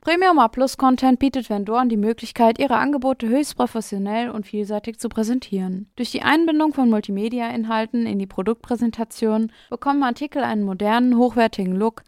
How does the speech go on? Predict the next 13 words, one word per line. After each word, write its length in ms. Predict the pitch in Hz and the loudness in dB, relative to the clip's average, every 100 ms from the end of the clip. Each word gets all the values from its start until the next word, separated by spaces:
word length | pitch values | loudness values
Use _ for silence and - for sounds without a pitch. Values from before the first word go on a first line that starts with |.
| - | 0
Kaufhemmnisse 720 | 254 269 269 254 240 240 226 | 4 4 4 2 2 0 -4
werden 240 | 202 202 | -4 -2
abgebaut, 640 | - 240 247 214 214 220 - | -2 -2 -4 -2 -2 -2 -2
wesentlich 480 | 226 247 254 233 - | -4 -2 -4 -6 -8
mehr 140 | 196 | -8
Traffic, 580 | - 208 214 240 226 _ | -4 -4 -4 -6 -10 _
Besucherzahlen 800 | 190 180 - 202 - 220 220 226 - | -14 -14 -12 -14 -8 -2 -2 -2 -4
und 180 | 277 294 | -2 2
mehr 120 | 285 | 2
Conversions 580 | 262 247 190 190 202 220 | 4 2 4 2 0 -2
sind 120 | 226 | -2
die 60 | 254 | -4
Folge. 580 | - 202 196 196 196 | -2 -2 -2 -8 -10